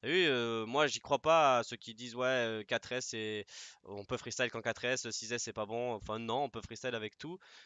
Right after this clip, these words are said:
C'est juste que, voilà, il y a un feeling à avoir après avec, euh, le matériel qu'on utilise. Et plus on utilise et plus on développe un feeling. Et ça devient dur après de changer, j'ai remarqué.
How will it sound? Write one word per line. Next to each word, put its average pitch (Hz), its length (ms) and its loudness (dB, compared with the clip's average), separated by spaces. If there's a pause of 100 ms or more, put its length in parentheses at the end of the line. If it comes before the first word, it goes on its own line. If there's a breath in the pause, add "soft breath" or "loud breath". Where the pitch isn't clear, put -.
C'est 120 180 -4
juste 156 280 -8
que, 156 220 4
voilà, 147 320 6
il 135 40 6
y - 20 6
a 120 80 4
un 120 60 -2
feeling 143 420 -6
à 127 80 4
avoir 131 280 2
après 123 220 0
avec, 110 300 -2
euh, 104 220 -4
le 110 80 -6
matériel 127 340 -2
qu'on 113 140 -8
utilise. 123 420 -8
Et 110 60 -8
plus - 160 -8
on 151 100 -4
utilise 143 420 -10
et 110 60 -10
plus - 140 -8
on 135 80 -2
développe 117 300 -6
un 110 80 -8
feeling. 135 360 -8 (400 loud breath)
Et 127 60 -10
ça 180 160 2
devient 175 240 2
dur 196 240 2
après 170 240 2
de - 60 -8
changer, 147 360 0
j'ai 120 100 -4
remarqué. 107 440 -8